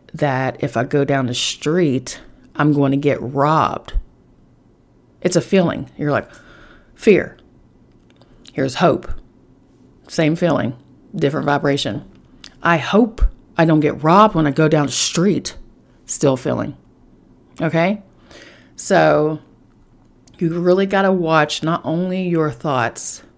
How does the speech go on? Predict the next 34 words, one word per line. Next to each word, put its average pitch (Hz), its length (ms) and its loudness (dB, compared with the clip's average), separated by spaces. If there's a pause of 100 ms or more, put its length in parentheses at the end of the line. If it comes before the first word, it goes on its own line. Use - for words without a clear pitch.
but 143 220 -4
your 135 80 -4
emotions. 139 500 -4
And 151 100 -8
you're 202 100 2
like, 190 140 -2
"Okay, 139 240 -6
well, 165 100 -6
Crystal, 233 280 -4
how 214 160 -2
the 240 100 -4
fuck 196 220 -2
can 175 160 -4
I 156 440 -6 (100)
control 165 320 -4
my 131 160 -6
thoughts?" - 560 -10 (880)
You 175 140 2
capture 339 500 -6
them. - 240 -14 (1300)
So 175 180 4
what 160 220 4
you 220 80 0
do, 143 120 2 (220)
well, 180 140 2
I'll - 140 2
give 160 160 2
you - 60 4
an - 60 0
instance 131 300 -2
of 120 60 -2
what 117 140 0
I 165 120 0
do. 147 260 -4